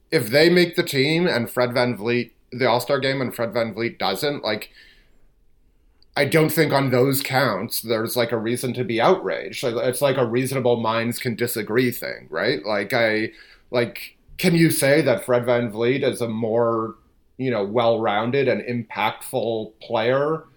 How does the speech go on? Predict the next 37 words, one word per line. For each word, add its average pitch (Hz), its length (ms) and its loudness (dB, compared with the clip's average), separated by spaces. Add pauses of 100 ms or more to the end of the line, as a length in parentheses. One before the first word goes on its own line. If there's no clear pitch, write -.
(280)
than 123 560 0 (140)
both 131 240 2
of 165 80 -2
those 170 240 2
guys? 185 340 2
I 175 140 4
think 196 240 2
so. 147 340 4
I 156 100 2
think 156 200 -4
you 135 60 -12
can 135 140 -4
make 123 180 0
that 107 180 -4
case. 117 280 -2
I 113 80 -2
think, 127 360 -4
uh, 104 320 0 (440)
uh, 101 360 -8
our 110 120 -4
friend 110 320 -4
Dan 110 280 -2
Devine 107 440 -2
over 104 240 -6
at 95 120 -8
The 98 80 -6
Ringer 113 520 -2
took, 113 360 -4
uh, 90 540 -2 (140)
took 143 200 -8
VanVleet 107 520 -4
over 95 240 -4
Trae 104 300 -4
Young, 113 480 -2 (320)
which 117 240 -4
is 104 120 -8
something 104 640 -4